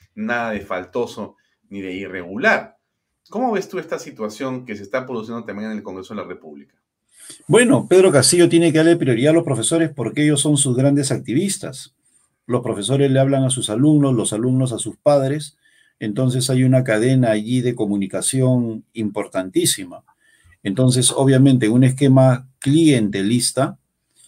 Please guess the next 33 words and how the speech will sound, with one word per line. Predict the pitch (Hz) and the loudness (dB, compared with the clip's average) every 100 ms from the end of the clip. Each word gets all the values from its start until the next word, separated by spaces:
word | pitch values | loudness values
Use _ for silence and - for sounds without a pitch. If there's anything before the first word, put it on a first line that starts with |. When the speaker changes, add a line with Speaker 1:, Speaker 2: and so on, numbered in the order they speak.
| _ - | _ -4
Speaker 2:
Pedro | 120 120 | 0 0
Castillo | 107 104 127 117 | 0 0 0 2
le | 107 | 2
va | 110 | 4
a | |
dar | 113 117 113 | 4 4 2
toda | 139 131 | 0 2
la | 117 104 | 4 0
prioridad | 104 95 98 110 113 - - | -2 -4 0 0 0 -4 -10
a | 98 | -6
los | 95 | -6
profesores | 92 - - 120 110 110 - - | -10 -8 -4 -2 0 -2 -4 -6
y | 95 | -6
al | 90 | -6
populismo. | - - 98 160 139 73 - _ _ - - _ | -10 -6 2 2 2 -4 -20 _ _ -20 -20 _
Y | 120 175 | 2 4
esta | 208 214 | 4 2
medida | 147 127 156 143 156 - _ _ _ _ _ _ _ _ _ | 4 4 4 4 0 -6 _ _ _ _ _ _ _ _ _
de | - 117 | -8 -6
la | 107 104 | -6 -6
reposición | 107 110 104 104 - 151 156 139 | -10 -8 -8 -2 0 2 4 2
de | 107 | 0
catorce | 98 95 104 | -4 -4 -2
mil | 107 127 | 2 2
docentes | 123 123 123 127 123 - | 2 0 0 0 -2 -6
cesados | - 101 - 110 135 - _ _ _ _ _ | -4 0 2 2 0 -10 _ _ _ _ _
no | 123 131 | 0 2
se | 135 | 2
debe | 127 127 | 2 2
ver | 123 123 | 2 0
de | 123 | -2
manera | 107 113 117 | -2 -2 0
aislada. | 107 95 120 113 82 | -2 0 2 2 0